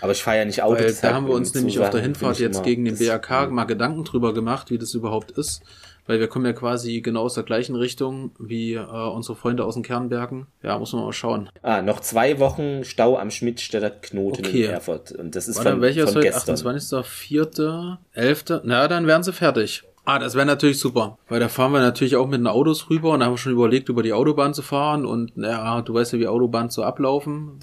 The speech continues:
Speaker 2: beim Derby. Dann haben wir die nächsten drei Spiele spannende vor uns.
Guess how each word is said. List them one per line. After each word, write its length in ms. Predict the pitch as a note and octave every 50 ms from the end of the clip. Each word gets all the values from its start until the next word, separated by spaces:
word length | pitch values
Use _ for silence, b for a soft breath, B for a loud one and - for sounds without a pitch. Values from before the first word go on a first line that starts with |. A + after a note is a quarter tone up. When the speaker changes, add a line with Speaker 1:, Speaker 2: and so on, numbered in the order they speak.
| - -
Speaker 2:
beim 220 | A#2+ A#2+ B2 A#2+
Derby. 400 | A#2 B2 C3 C3+ C#3+ C#3+ C#3+ C#3+ C#3+
Dann 260 | - B2 B2 B2 A#2 A#2
haben 180 | C3+ C3+ C#3+
wir 440 | C#3 C3 C3 B2+ B2+ A#2+ - - - - - - _ _ _ _ _ _ _ - -
die 80 | B2
nächsten 380 | A#2+ B2 C#3 C3+ - D#3 C#3 C3
drei 260 | - - B2 B2 B2+
Spiele 680 | A#2+ - - - C#3+ D3 C#3+ C#3 C3+ C#3 C3+ C3+ C3+ - - -
spannende 500 | - - - - A#2 B2+ C#3 D3 D3+ D3
vor 260 | - - D3 C#3+ C3
uns. 420 | C3+ D3+ E3 F3 - - - -